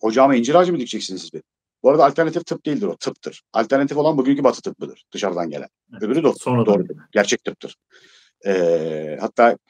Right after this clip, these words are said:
Speaker 1: şeyin kitabı da o yüzden, Aydin Salih'in kitabı da gerçeğin peşindedir. Gerçek tıbbın peşindedir. E, neyse, e,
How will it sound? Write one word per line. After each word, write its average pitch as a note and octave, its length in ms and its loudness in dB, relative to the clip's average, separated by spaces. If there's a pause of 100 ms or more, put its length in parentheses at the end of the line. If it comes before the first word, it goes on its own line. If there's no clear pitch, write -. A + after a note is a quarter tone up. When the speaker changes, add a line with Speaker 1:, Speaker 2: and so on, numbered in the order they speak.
(140)
Speaker 1:
şeyin B2 280 0
kitabı D#3 260 -2
da D3 40 2
o B2+ 60 6
yüzden, G#2 200 2
Aydin A2 280 0
Salih'in A2 360 2
kitabı D#3+ 200 -4
da C#3+ 40 2
gerçeğin A2 580 0
peşindedir. - 600 -14 (460)
Gerçek G#2 460 0
tıbbın - 360 -8
peşindedir. - 600 -18 (480)
E, F#2 360 0
neyse, E3+ 400 6 (380)
e, G#2 380 -2